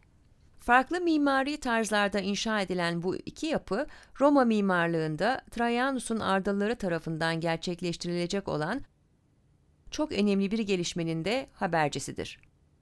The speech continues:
Burada Roma'nın Traianus Forumu'nun da bulunduğu kesimin harika bir hava fotoğrafını görüyoruz. Burada daha önce sözünü ettiğimiz yapılar var. Dolayısıyla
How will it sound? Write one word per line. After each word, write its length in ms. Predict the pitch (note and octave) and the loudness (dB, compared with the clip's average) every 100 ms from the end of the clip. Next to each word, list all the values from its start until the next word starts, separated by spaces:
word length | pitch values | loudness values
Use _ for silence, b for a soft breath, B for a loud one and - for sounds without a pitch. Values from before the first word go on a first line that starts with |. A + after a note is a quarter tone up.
| _ _ _ _ _ _ _ _ _ _ _ _ _ _ _ _ _ _ _ _ _ - - | _ _ _ _ _ _ _ _ _ _ _ _ _ _ _ _ _ _ _ _ _ -14 0
Burada 400 | D4+ C4+ A3+ B3+ | 4 6 6 6
Roma'nın 440 | D4 C4+ G#3+ A#3 | 8 6 4 2
Traianus 680 | - - B3 B3+ D4+ D#4 B3 | -2 -4 0 2 0 0 -4
Forumu'nun 600 | A#3 G#3+ G#3 G3+ A#3 B3+ | -2 0 0 0 0 2
da 160 | F3 - | 2 0
bulunduğu 480 | - F3 F3 F3 F#3 | -2 -2 0 0 0
kesimin 440 | - E3 E3+ G3+ | -2 -4 -4 -6
harika 480 | C4 C4+ B3 A3+ A#3 | -4 0 0 0 -2
bir 120 | A3 | -2
hava 240 | G3 F#3 F3 | -2 -2 -2
fotoğrafını 560 | D#3+ D#3 D3+ C#3+ D3+ | -4 -4 -4 -4 -6
görüyoruz. 600 | D3 D3 C#3+ C3+ C3 - - _ _ _ _ _ _ _ _ _ _ _ _ _ _ _ _ _ _ _ _ _ _ _ _ _ B B B | -2 -2 -2 -4 -6 -12 -20 _ _ _ _ _ _ _ _ _ _ _ _ _ _ _ _ _ _ _ _ _ _ _ _ _ B B B
Burada 420 | D4 C#4+ A#3 B3 | 4 4 6 4
daha 240 | A3 A#3 C4 | 4 2 2
önce 180 | G3+ G3+ | 2 0
sözünü 340 | A3+ G3+ G3+ | 0 0 0
ettiğimiz 640 | F3 - F#3+ F3+ A#3+ C#4 - | -2 -4 -2 0 0 -2 0
yapılar 440 | A3 G3+ D#3 C#3 | 0 2 2 2
var. 300 | A2 C#2 - - _ _ _ _ _ _ _ _ _ _ _ _ - - | 2 -2 -4 -20 _ _ _ _ _ _ _ _ _ _ _ _ -20 0
Dolayısıyla 720 | G#3 B3 A#3+ G3+ G#3 F3+ G#3 | 6 8 6 4 0 2 2